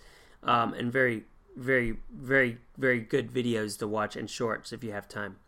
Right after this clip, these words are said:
So anyways, our justification is therefore not through some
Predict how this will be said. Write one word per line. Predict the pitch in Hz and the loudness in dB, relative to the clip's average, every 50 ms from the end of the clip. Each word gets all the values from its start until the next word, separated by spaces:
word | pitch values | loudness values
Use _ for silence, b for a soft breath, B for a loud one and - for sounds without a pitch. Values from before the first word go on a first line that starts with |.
| _ b b b b b b b b b b b b | _ b b b b b b b b b b b b
So | - 214 196 180 - - | 10 12 12 12 10 4
anyways, | - 254 247 208 147 131 113 - - - - b b b b b b b - | 4 6 8 8 8 6 6 2 -4 -10 -16 b b b b b b b 12
our | 208 254 294 294 | 12 12 12 12
justification | 226 247 269 208 240 214 214 208 - 196 202 202 208 202 208 - 160 135 | 12 12 10 8 10 8 8 6 10 12 12 12 12 12 10 6 2 2
is | 139 151 143 127 | 0 0 2 6
therefore | 165 175 170 - - 175 170 | 8 8 8 8 6 4 6
not | 170 180 180 175 180 - - - - - - - - | 8 8 6 6 6 2 0 -8 -14 -16 -16 -2 6
through | 190 202 233 247 247 226 | 10 12 12 12 12 8
some | - - 214 202 190 185 | 8 10 10 10 10 8